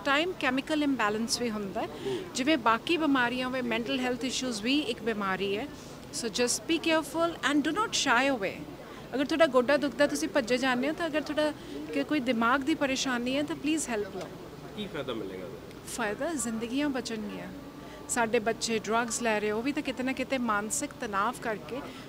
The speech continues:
Speaker 1: ਜੋ ਪ੍ਰੈਸ਼ਰਸ ਆ ਉਹਨਾਂ ਤੇ। And number two, uh, even if you see people just today, when I opened the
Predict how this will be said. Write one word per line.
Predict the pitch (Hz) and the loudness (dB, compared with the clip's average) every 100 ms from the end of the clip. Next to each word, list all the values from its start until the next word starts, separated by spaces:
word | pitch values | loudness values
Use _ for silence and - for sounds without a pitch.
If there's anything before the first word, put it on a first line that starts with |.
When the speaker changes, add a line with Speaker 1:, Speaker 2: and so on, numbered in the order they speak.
| - | -4
Speaker 1:
ਜੋ | 233 | -4
ਪ੍ਰੈਸ਼ਰਸ | - 262 254 - 311 254 | 0 2 2 2 0 0
ਆ | |
ਉਹਨਾਂ | 220 214 214 | -2 -2 -4
ਤੇ। | 226 285 - - - 233 | -6 -8 -10 -14 -6 -2
And | 233 | 0
number | 226 226 269 | 0 0 0
two, | 294 254 269 | 0 0 0
uh, | 302 330 - 226 226 226 233 240 | 0 0 0 2 2 0 0 0
even | 285 | 2
if | 294 285 | 2 2
you | |
see | 269 277 | 0 0
people | 269 262 - | 0 -2 -2
just | 269 285 - | -2 -2 -2
today, | - 262 247 294 285 | -4 -2 2 0 0
when | 254 | 0
I | 262 254 - 254 | 0 -2 0 0
opened | 302 302 | 4 4
the | 302 | 4